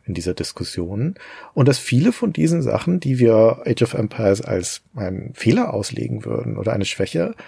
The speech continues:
tatsächlich Designentscheidungen sind, die mit Begründung getroffen wurden und wir nochmal betonen müssen, dass Age of Empires gedacht wurde und designt wurde als ein Multiplayer-Spiel.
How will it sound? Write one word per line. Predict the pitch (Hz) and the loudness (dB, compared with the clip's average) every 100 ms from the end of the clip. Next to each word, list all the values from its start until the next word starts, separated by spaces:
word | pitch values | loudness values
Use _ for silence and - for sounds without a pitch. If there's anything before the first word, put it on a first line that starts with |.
| - - - | -20 -20 -18
tatsächlich | - 131 151 170 - | -2 4 4 4 2
Designentscheidungen | 135 117 95 110 117 101 - - - 120 | 2 2 4 2 0 -6 -8 -8 -8 -8
sind, | 120 120 - - - - - - _ | -6 -8 -10 -18 -20 -20 -20 -20 _
die | 120 120 123 127 | 0 4 4 4
mit | 120 123 - | 4 0 0
Begründung | 123 147 160 127 | 2 4 6 4
getroffen | - 98 - 98 | 2 -2 -2 0
wurden | 101 117 160 | 0 2 0
und | 131 | 2
wir | 107 | 2
nochmal | 98 139 143 156 - _ _ _ | 2 2 4 2 0 _ _ _
betonen | - - 135 214 | -6 2 4 4
müssen, | 107 104 85 | 2 -2 -2
dass | 73 - | -2 -2
Age | - - | -6 -6
of | - | -6
Empires | 104 127 165 160 156 | -4 0 4 4 2
gedacht | - - 82 - - | -2 -6 -6 -6 -2
wurde | - 156 | 0 0
und | 110 | -2
designt | 98 90 95 | -2 -2 -2
wurde | 92 92 90 | -4 -4 -4
als | 82 | -6
ein | 98 90 | -8 -6
Multiplayer-Spiel. | 90 - 104 - - - - - - | -8 -6 -6 -4 -6 -6 -8 -8 -10